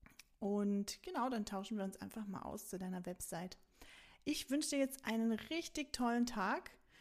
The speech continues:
Bei mir geht's jetzt gleich los mit dem ersten Erstgespräch des Tages. Und ja, ich freue mich schon drauf, bin schon ganz heiß.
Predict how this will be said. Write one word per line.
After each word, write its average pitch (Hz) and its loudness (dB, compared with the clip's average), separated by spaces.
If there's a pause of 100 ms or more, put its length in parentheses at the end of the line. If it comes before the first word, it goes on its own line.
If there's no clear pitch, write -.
(140)
Bei 208 0
mir 226 4
geht's 233 0
jetzt 214 -6
gleich 208 2
los 220 2
mit 208 4
dem 185 0
ersten 233 -4
Erstgespräch 202 -4
des 190 -6
Tages. 311 -4 (560)
Und 185 -4
ja, 180 -2
ich 180 -4
freue 170 0
mich 208 0
schon 208 0
drauf, 190 0
bin 190 -6
schon 180 -4
ganz 170 -6
heiß. 180 -4